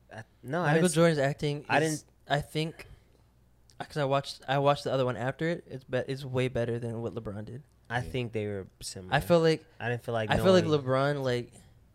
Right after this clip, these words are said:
Speaker 2: I think he was just, like, a, a catalyst for the mo-, I don't wanna say he didn't try or whatever, but I feel like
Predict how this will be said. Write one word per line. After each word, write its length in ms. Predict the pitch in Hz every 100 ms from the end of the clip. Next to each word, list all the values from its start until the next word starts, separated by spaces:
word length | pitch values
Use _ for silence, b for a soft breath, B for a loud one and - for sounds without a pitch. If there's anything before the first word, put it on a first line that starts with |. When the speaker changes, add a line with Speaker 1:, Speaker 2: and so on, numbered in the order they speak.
| _ _ _ _ _ _ _ _ _ _ _ B B B B _ _ _ _ _ _ _ _ -
Speaker 2:
I 60 |
think 240 | 156 175 190
he 60 |
was 120 | 190 165
just, 160 | 165
like, 120 | 147 - _ _ _ _ _ _
a, 240 | 156 151 139 -
a 60 |
catalyst 680 | - 165 143 143 139 139 - -
for 140 | 143
the 80 | 131
mo-, 100 | 127
I 60 | 135
don't 100 | 196
wanna 140 | 160
say 140 | 147 131
he 80 |
didn't 200 | 127 117
try 280 | 117 135 127
or 180 | 117 123
whatever, 400 | 90 92 - - -
but 120 | 131
I 60 | 135
feel 180 | 156
like 220 | 147 135